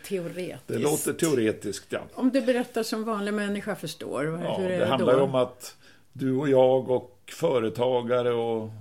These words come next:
Speaker 2: vem du nu är, ungdomar, ska, eh, få det lättare att, eh, komma ut på nätet, att använda nätets olika möjligheter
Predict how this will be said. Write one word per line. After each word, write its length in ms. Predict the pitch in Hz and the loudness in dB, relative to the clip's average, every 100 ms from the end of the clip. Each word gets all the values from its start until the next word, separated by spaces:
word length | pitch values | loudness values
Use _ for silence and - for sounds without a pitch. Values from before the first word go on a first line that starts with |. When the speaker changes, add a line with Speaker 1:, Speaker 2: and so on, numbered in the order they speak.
| 98 | -8
Speaker 2:
vem 200 | 127 113 | -6 -4
du 100 | 117 | -2
nu 100 | 120 | 0
är, 280 | 110 110 110 | 0 0 -4
ungdomar, 720 | 147 110 95 113 113 107 101 - - - | -4 -4 -4 -4 -4 -6 -8 -18 -20 -20
ska, 540 | - 117 107 107 110 - | -8 -2 2 2 0 -4
eh, 380 | 113 98 95 92 95 _ - - _ _ _ _ | -2 -2 -2 -6 -14 _ -20 -20 _ _ _ _
få 180 | - 127 | -2 0
det 100 | 113 | 2
lättare 640 | 113 117 - 139 123 117 - | 2 0 0 2 2 2 0
att, 380 | 104 - - - - - - - | -2 -2 -12 -20 -20 -18 -18 -8
eh, 360 | 110 101 98 98 - | -2 -2 -2 -6 -6
komma 240 | 135 110 | -4 -2
ut 200 | 110 - 113 | -2 -4 -4
på 60 | 107 | -2
nätet, 640 | 143 165 - 185 - - - | -2 -2 -6 -8 -8 -14 -6
att 240 | 110 - - 294 - | -6 -6 -10 -12 -6
använda 640 | 139 117 107 135 135 135 | -4 -2 0 0 0 -4
nätets 520 | 117 107 107 117 - | -2 -2 -2 -8 -8
olika 380 | 135 98 92 95 | -8 -6 -6 -6
möjligheter 800 | 101 101 90 92 95 92 101 | -2 -2 -2 -4 -6 -6 -10